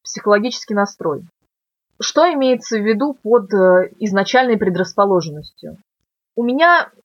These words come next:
было озарение, так скажем, в семь лет. Я просто почувствовала, что я буду плавать в ледяной воде. У меня пришла в голову эта мысль, что я буду плавать в ледяной воде. Дальше меня судьба просто свела в нужное время, в нужном месте с нужными людьми. И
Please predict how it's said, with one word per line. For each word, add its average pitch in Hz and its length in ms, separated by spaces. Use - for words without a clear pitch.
было 247 380
озарение, 214 560
так 220 160
скажем, 170 360
в - 60
семь 208 280
лет. 254 260
Я 190 140
просто 214 260
почувствовала, 180 600
что - 180
я 175 80
буду 160 200
плавать 151 360
в 160 60
ледяной 151 340
воде. 151 280
У 160 40
меня 220 160
пришла 208 300
в 185 80
голову 175 320
эта 156 140
мысль, 208 360
что - 180
я 208 160
буду 185 220
плавать 175 340
в 170 60
ледяной 170 360
воде. 202 400
Дальше 220 360
меня 196 200
судьба 185 640
просто 170 340
свела 180 540
в 165 40
нужное 180 400
время, 180 240
в 160 80
нужном 170 280
месте 175 300
с - 80
нужными 170 340
людьми. 214 460
И 220 480